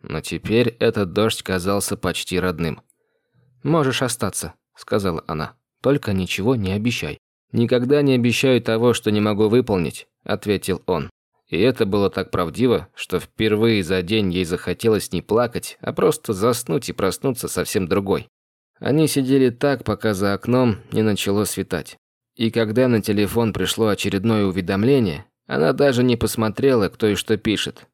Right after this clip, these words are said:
Было ощущение, что теперь чужие сообщения ее уже не убьют. И впервые за все время она почувствовала, что выживет. В первые полчаса после разговора все казалось почти сносным. Софья лежала на кровати,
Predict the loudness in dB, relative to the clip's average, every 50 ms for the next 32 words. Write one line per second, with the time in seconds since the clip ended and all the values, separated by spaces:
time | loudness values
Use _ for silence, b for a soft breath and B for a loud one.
0 | _ _ _ -8 -4 -2 0 2 2 2 0 -2 -4 -4 -2 0 0 0 2 0
1 | 0 -2 -4 -6 -8 -6 -6 -6 -6 -2 0 0 0 0 -2 -4 -4 -2 0 0
2 | 0 0 0 -2 -2 -4 -4 -4 -4 0 0 2 2 2 2 2 0 0 0 0
3 | 0 0 0 0 -2 -2 -2 0 0 -2 -2 -2 -2 -2 -4 -4 -8 _ _ _
4 | _ _ _ _ _ _ _ -10 -10 -10 -6 -2 -2 0 2 2 2 2 2 2
5 | 0 -2 -4 -4 -4 -4 -4 -2 0 2 2 4 2 2 0 0 -2 -2 -2 -4
6 | -6 -4 -4 -4 -4 -4 -6 -6 -6 -8 -8 -10 -10 -10 -8 -6 -4 -2 -2 -2
7 | -2 -4 -6 -8 -10 -14 -18 _ _ _ _ _ -20 -10 -4 0 2 2 4 4
8 | 4 4 4 2 4 2 2 2 2 0 -2 -2 0 0 0 0 0 0 -2 -2
9 | -2 -2 -2 -2 -2 -4 -2 -2 -2 0 2 2 2 2 0 0 0 0 0 0
10 | 0 0 -2 0 2 2 2 2 0 0 -2 -4 -4 -4 -2 -2 -2 -2 0 0
11 | 0 0 0 0 -2 -4 -8 -10 -12 -14 _ _ _ _ _ -12 -6 -4 -2 -2
12 | -2 -2 -4 -2 -2 0 0 0 0 0 0 0 -2 -2 -4 -4 -4 -4 -2 0
13 | 0 -2 -2 -2 -4 -4 -4